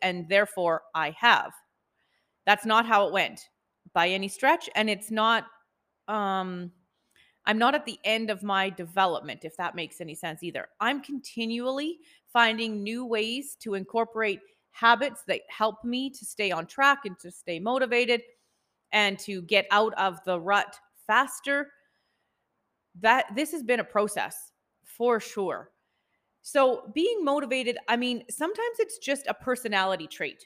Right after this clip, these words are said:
too. Some people are just, like, eager beaver, get up and get her done, high energy kinds of people. That doesn't mean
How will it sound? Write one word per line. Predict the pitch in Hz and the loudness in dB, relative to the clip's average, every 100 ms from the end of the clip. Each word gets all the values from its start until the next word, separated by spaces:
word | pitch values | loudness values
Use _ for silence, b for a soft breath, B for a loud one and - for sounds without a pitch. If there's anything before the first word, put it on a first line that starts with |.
| _ | _
too. | - 170 - _ _ | -10 -10 -12 _ _
Some | 381 | -2
people | 381 427 392 | 2 4 4
are | 294 | 2
just, | 220 240 240 | 0 -2 2
like, | 208 185 - _ _ _ - | 2 2 -4 _ _ _ -4
eager | 302 302 | -2 -2
beaver, | 240 254 240 214 | -4 -2 0 -2
get | 185 254 | 4 6
up | 277 240 | 6 2
and | 175 170 | -4 2
get | 254 | 2
her | 247 | 4
done, | 226 220 220 | 4 4 2
high | 214 - 247 254 247 | -4 -4 2 4 4
energy | 233 220 190 208 190 - | 2 -2 -4 -10 -10 -8
kinds | 220 220 208 | -4 -4 -4
of | 196 - | -8 -10
people. | - 220 - - b b b _ | -10 -8 -8 -10 b b b _
That | 254 | 0
doesn't | 277 320 285 | 2 2 0
mean | 233 254 262 226 214 | -4 -2 -2 -2 -4